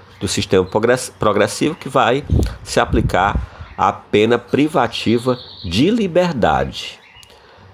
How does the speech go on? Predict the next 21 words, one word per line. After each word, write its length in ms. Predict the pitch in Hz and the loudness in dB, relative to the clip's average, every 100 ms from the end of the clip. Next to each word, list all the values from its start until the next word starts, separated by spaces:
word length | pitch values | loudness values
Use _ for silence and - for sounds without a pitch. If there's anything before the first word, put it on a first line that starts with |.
| - | -2
Essas 480 | 101 127 - 110 104 | 2 2 2 0 0
espécies 420 | - 101 95 - | -2 0 0 -2
de 80 | 127 | -2
pena, 460 | - 170 175 - - | 2 2 2 0 -2
só 280 | - - 135 | -2 2 0
pra 180 | - 120 | 0 0
relembrar, 760 | 113 101 98 95 92 110 139 | 2 2 2 2 2 2 2
nós 180 | 117 95 | 2 2
já 160 | 98 87 | 2 0
vimos, 600 | 76 85 123 143 - - - - - | -2 0 0 0 -6 -18 -20 -20 -8
elas 200 | 90 87 | -2 -2
estão 220 | - 92 90 | 0 0 2
lá 200 | 92 110 | 2 2
no 100 | 101 | 0
artigo 420 | 90 - 87 82 | -2 -4 -4 -4
trinta 320 | - 135 131 | -4 -2 0
e 60 | 110 | 0
dois 280 | 85 98 | 0 0
do 160 | 101 107 | -2 -6
Código 420 | - 113 117 113 - | 0 2 2 -4 -2
Penal. 460 | 131 123 69 58 | -2 2 0 0